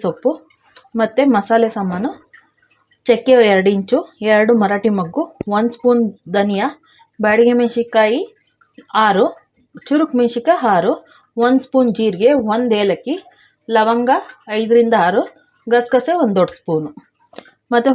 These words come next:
ಒಗ್ಗರಣೆಗೆ ಬೇಕಾಗಿರೋದು ತುಪ್ಪ, ಎಣ್ಣೆ, ಈರುಳ್ಳಿ, ಅಕ್ಕಿ, ಮೆಂತ್ಯ ಸೊಪ್ಪು, ಅಳತೆಗೆ ಒಂದಕ್ಕೆ ಎರಡರಷ್ಟು ನೀರು.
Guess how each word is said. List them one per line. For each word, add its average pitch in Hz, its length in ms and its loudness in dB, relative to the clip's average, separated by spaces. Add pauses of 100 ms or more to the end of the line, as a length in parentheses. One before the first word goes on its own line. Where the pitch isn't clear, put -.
ಒಗ್ಗರಣೆಗೆ 226 440 2
ಬೇಕಾಗಿರೋದು 202 440 2 (840)
ತುಪ್ಪ, 247 260 2 (540)
ಎಣ್ಣೆ, 190 240 0 (520)
ಈರುಳ್ಳಿ, 214 360 4 (880)
ಅಕ್ಕಿ, 220 300 0 (800)
ಮೆಂತ್ಯ 226 400 2
ಸೊಪ್ಪು, 202 320 0 (720)
ಅಳತೆಗೆ 254 380 2 (140)
ಒಂದಕ್ಕೆ 247 360 2 (180)
ಎರಡರಷ್ಟು 202 420 -2 (120)
ನೀರು. 170 240 -2